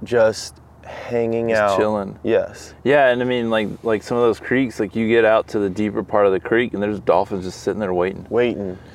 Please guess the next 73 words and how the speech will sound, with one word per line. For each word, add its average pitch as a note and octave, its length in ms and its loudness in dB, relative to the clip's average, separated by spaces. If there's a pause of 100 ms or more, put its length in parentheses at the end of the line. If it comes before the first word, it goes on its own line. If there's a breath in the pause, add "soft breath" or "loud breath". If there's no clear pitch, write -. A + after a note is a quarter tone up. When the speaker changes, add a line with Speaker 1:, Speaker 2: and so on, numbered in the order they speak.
(100)
Speaker 2:
So A2 200 4
it's G2 120 -2
like, G2+ 120 2
yeah, F#2 80 4
Speaker 1:
Yes. B2+ 160 4
Speaker 2:
like G2+ 140 2
you G2 100 -2
said, G#2+ 200 2
like, G2 180 4
why F#2 300 4
would G#2 180 2
you G2 140 0
leave G2 160 0
this? F#2 200 -2
Like, F#2 180 -2 (120)
I'm E2+ 340 -6
not C#3+ 160 0
leaving. G2+ 420 -4
Speaker 1:
Yeah. C#3 180 0
Speaker 2:
You, A#2 180 -2
you B2+ 60 -2
can C3+ 180 0
leave, A#2+ 280 0
but G2+ 180 0
Speaker 1:
If - 100 -14
you A2 60 -4
have G#2+ 200 2
what A2+ 160 0
you A#2+ 100 -4
Speaker 2:
go A#2+ 100 4
Speaker 1:
need. A#2 60 2
Speaker 2:
look B2 180 2
out B2 180 2 (120)
there. C3 160 4
<laughs> - 140 -6
Go B2 80 0
Speaker 1:
We A#2+ 40 4
Speaker 2:
look A#2 80 4
Speaker 1:
saw B2 180 4
Speaker 2:
out B2 60 2
Speaker 1:
bait B2 200 2
Speaker 2:
there. A#2 40 0
Speaker 1:
in C3+ 120 0
those C3+ 200 0
creeks. C#3+ 420 -2
We A2 120 2
Speaker 2:
Yeah. - 120 4
Speaker 1:
saw A#2+ 180 6
what B2 180 4
they're B2+ 180 4
eating. B2 460 0
We A#2+ 160 0
kind, C3 280 0
and B2 160 2
that A#2 120 2
kinda C#3 200 2
helped B2+ 220 2
us A#2+ 140 -2
with B2 140 0
our, A#2 300 6
our A2+ 140 6
selection A#2 500 0
on A2 160 0
the G#2 80 -2
fly A2 300 4
size. G#2+ 480 4
So A2+ 240 2
if G#2 80 0
Speaker 2:
Mm-hmm. G#2 80 -2
Speaker 1:
you're, A2+ 160 2
like, A2+ 180 2
starting A#2+ 500 2
out, A#2+ 320 4